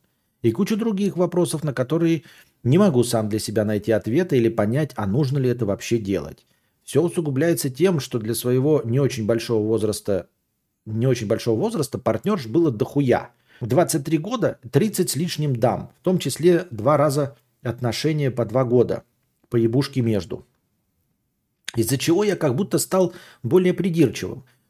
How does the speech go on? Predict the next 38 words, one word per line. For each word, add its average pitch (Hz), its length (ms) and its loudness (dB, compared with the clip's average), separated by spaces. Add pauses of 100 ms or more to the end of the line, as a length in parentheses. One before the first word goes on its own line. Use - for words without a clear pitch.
(100)
Хочется, 185 340 -2
чтобы 139 300 -2
сиськи - 320 -2
были 113 240 4
как 107 180 -4
вот 104 220 -6
у 101 40 -4
той 170 400 4
девочки, 143 480 -2
мозги 139 360 0
как 117 240 -2
у 110 40 0
другой, 143 800 4 (280)
а 117 100 -4
Фантомаса 143 560 0
в 135 80 -4
бабушкиных 143 540 -2
очках 175 420 -4
она 139 160 0
делала 156 380 0
как 139 220 -4
та 165 120 0
милфа 151 340 2
тридцати 127 360 -4
пяти 123 240 0
лет 143 160 2
с 127 40 -4
двумя 120 240 2
детьми 139 460 0 (220)
и 120 80 0
охуенной 151 480 2
задницей. 98 840 -2 (400)
Но 101 100 0
этого 110 260 0
же 113 120 2
не 151 100 4
может 208 320 0
быть. 113 440 0